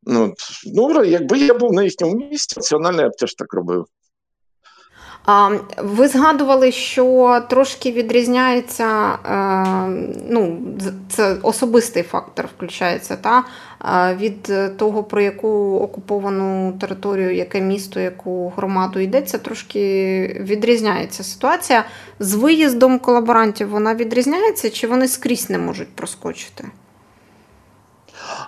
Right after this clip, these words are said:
Speaker 1: Е, уточніть, будь ласка, з виїздом, е,
Speaker 2: Ну, от,
Speaker 1: ну,
Speaker 2: наприклад,
Speaker 1: коли вони
Speaker 2: чи,
Speaker 1: самі тікають?
Speaker 2: е, та, чи
Speaker 1: Так.
Speaker 2: є різниця, звідки тікати, там, умовно кажучи, з Олешок, е, чи з Геніческа?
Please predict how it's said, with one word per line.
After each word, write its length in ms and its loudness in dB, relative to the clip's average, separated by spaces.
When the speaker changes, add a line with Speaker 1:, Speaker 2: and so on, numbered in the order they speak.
Speaker 1:
Е, 500 2
уточніть, 760 -2
будь 120 -4
ласка, 300 2
з 80 -2
виїздом, 840 2
е, 280 2
Speaker 2:
Ну, 120 4
от, 120 4
Speaker 1:
ну, 60 2
Speaker 2:
наприклад, 240 2
Speaker 1:
коли 240 6
вони 120 4
Speaker 2:
чи, 60 4
Speaker 1:
самі 260 4
тікають? 460 0
Speaker 2:
е, 380 0
та, 220 4
чи 160 -2
Speaker 1:
Так. 80 4
Speaker 2:
є 180 6
різниця, 840 4
звідки 360 0
тікати, 460 0
там, 240 0
умовно 380 2
кажучи, 540 0
з 160 -6
Олешок, 880 2
е, 280 2
чи 280 -2
з 60 -2
Геніческа? 760 0